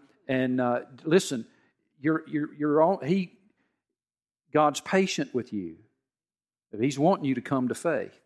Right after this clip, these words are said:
He does not want you to perish. And so we thank God, uh, for that. We thank Him that He wants all people to be saved.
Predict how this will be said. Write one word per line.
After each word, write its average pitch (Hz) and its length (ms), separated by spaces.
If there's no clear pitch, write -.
He 135 100
does 160 180
not 160 160
want 165 280
you 120 60
to 110 60
perish. 131 540
And 160 100
so 196 100
we 185 160
thank 233 380
God, 104 340
uh, 127 340
for 143 460
that. 131 280
We 175 160
thank 185 320
Him 175 140
that 160 140
He 180 120
wants 170 320
all 180 360
people 185 440
to - 120
be 147 160
saved. 175 460